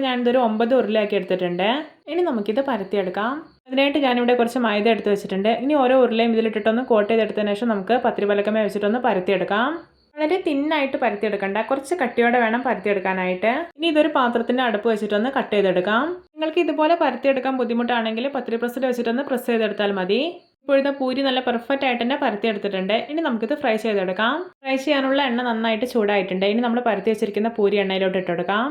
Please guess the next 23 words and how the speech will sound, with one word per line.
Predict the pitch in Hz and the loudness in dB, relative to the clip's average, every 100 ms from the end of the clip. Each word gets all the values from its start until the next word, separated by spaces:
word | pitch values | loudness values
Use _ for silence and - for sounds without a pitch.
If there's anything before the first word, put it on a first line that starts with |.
| 311 - 330 | -6 -12 -6
ഒരു | 320 | -2
medium | 269 277 294 302 311 | 0 0 2 0 2
to | 339 | 0
high | 285 254 277 | 0 -2 -2
flame-ിൽ | 262 240 240 | -2 -2 -2
തന്നെ | 247 254 214 | -2 0 -2
വെക്കുക. | 190 214 | 0 -2
അപ്പോഴേ | 208 240 254 | 0 -2 0
പൂരി | 226 220 226 | 2 2 0
നന്നായിട്ട് | 208 226 214 233 254 | 0 0 0 -2 -2
പൊങ്ങി | 202 208 196 | -2 0 0
വരൂ. | 180 220 330 - _ _ | 0 0 -2 -6 _ _
ഇപ്പോൾ | 302 | -4
കണ്ടോ, | 277 240 | -2 0
നല്ല | 233 240 220 | 0 0 2
ബോൾ | 220 247 277 | 2 2 2
പോലെ | 233 233 233 | 0 0 0
പൊങ്ങി | 208 214 | 0 0
വന്നിട്ടുണ്ട്. | 202 185 180 196 | -2 -4 -2 -2
ഇനി | 214 262 | -2 -2
ഇതൊന്ന് | 233 240 | -2 0
തിരിച്ചിട്ടെടുക്കാം. | 247 190 196 185 180 190 226 302 349 _ - | -2 -4 -4 -2 -2 0 0 -2 -8 _ -16
ഇപ്പോഴത്തെ | 254 277 269 | -2 2 2